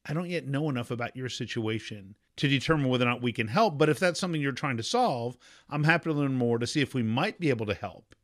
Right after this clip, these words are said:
Notice that you're instantly showing up as someone who's there to solve rather than someone who's there to sell. So how do you come up with these rants? How do you come up with these problems that you solve?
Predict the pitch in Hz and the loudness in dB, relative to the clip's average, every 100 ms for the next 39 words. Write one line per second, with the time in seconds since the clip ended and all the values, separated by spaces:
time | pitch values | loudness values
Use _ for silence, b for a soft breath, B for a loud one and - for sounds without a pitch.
0 | _ 147 180 226 196 185 - 151 - 220 | _ 6 8 10 6 4 -4 -10 -2 0
1 | 220 214 180 - 170 139 143 190 - 139 | 0 0 -2 0 0 2 2 0 0 -2
2 | 151 147 135 120 110 107 - 220 220 113 | 0 -2 -2 -2 -2 -2 0 2 2 0
3 | 101 143 _ b b b 127 131 143 156 | -6 -10 _ b b b 4 4 4 0
4 | - 131 135 127 104 98 98 135 - 175 | 0 0 0 0 0 -2 -2 -6 -4 -2
5 | 131 - - _ - 202 147 - 311 247 | -2 -4 -20 _ 2 2 6 6 6 4
6 | - 233 247 202 214 175 196 320 - - | 4 2 2 2 2 2 2 2 0 -8
7 | - - b b - 240 285 254 - 208 | -14 -14 b b 0 2 4 0 -2 0
8 | 214 - 160 160 151 - - 196 208 185 | 0 0 0 2 0 -4 -4 -2 0 0
9 | 143 127 147 139 120 - 156 131 - - | -2 -2 -4 -2 -4 0 0 0 -6 -18